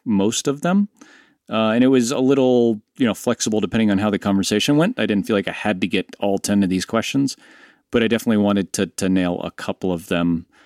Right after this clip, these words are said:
that, that talked mostly about mindset and attitude. So I think that's really, really important. I mean, we all can learn, and we all, if we're, like, capable, ambitious people, can figure everything out. But if you don't have the mindset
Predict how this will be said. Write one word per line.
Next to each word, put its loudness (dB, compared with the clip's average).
that, -2
that -2
talked -4
mostly 4
about -2
mindset 2
and 0
attitude. 0
So -4
I 0
think -2
that's -4
really, 2
really 2
important. 0
I 2
mean, 2
we 2
all 2
can -2
learn, 0
and 0
we 0
all, -2
if -8
we're, -2
like, -6
capable, -2
ambitious 0
people, -6
can -6
figure -2
everything 0
out. -2
But 0
if -6
you 0
don't 0
have -4
the -4
mindset -2